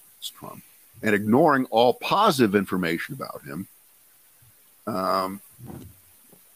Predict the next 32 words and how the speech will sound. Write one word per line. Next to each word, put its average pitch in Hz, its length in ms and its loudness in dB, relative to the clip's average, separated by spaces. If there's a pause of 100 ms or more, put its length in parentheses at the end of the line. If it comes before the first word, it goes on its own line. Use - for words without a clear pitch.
(440)
C 254 240 2
N 185 80 6
N 165 140 6
has 139 160 6
sought 151 260 4
to 110 120 2
use 120 220 6
its 120 160 -2
massive 117 500 2
influence, 98 500 0 (100)
which 139 220 4
I 160 100 4
thought - 240 0
they 165 120 4
didn't 165 240 2
have, 156 400 0 (2000)
purportedly 143 640 6
as 123 140 6
a 117 140 4
trusted 156 580 0
news 165 280 6
service, 82 500 -4 (380)
to 135 120 6
defame 143 440 2
the 127 80 -2
plaintiff 113 420 0
in 120 120 0
the 117 80 0
minds 107 400 2
of 95 140 2
its 95 140 -2
viewers. 92 360 -2